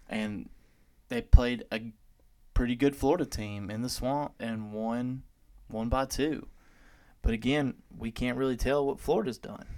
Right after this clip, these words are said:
Florida hadn't been all that impressive that, this year so far. So we'll have to see what goes on and see what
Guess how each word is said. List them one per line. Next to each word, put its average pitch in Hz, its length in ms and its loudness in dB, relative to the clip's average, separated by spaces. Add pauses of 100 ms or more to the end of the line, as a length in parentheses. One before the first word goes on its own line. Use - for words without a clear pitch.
(100)
Florida 120 300 -2
hadn't 131 260 -2
been 151 160 2
all 135 160 0
that 113 160 0
impressive 110 520 -8
that, 101 180 -12 (120)
this 110 280 -10
year 110 140 -10
so 113 200 -8
far. 113 400 -8
So 117 300 -2 (560)
we'll 147 140 8
have 180 160 10
to 147 80 -2
see 170 460 2 (500)
what 123 240 0
goes 131 260 4
on 156 540 -2
and 117 420 -4
see 127 300 -6
what 123 340 -4